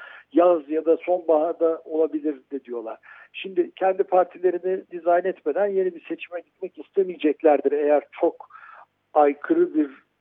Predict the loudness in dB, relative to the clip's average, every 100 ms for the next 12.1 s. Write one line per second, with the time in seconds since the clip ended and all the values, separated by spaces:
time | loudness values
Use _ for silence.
0 | -6 -2 0 0 -2 -4 -8 -10 -14 -18
1 | _ -2 -2 -2 -10 -2 -2 0 0 0
2 | -2 -4 -6 -4 -4 0 -2 -4 -14 -20
3 | -8 -6 -6 -8 -12 -12 -16 -12 -12 -12
4 | -16 -16 -20 -20 -20 -6 -6 -6 0 2
5 | 2 -4 -20 _ _ -10 2 2 2 -6
6 | -2 0 2 4 6 6 2 -2 _ -10
7 | -10 -10 -6 -4 -4 -8 -2 -2 -2 -2
8 | -2 0 -4 -4 -4 -4 -4 -8 -8 -8
9 | 2 2 4 0 -2 -6 -6 -8 -2 0
10 | 0 -4 -20 _ -8 0 2 2 -2 -4
11 | -6 -8 -8 -8 -4 -4 -4 -4 -4 -4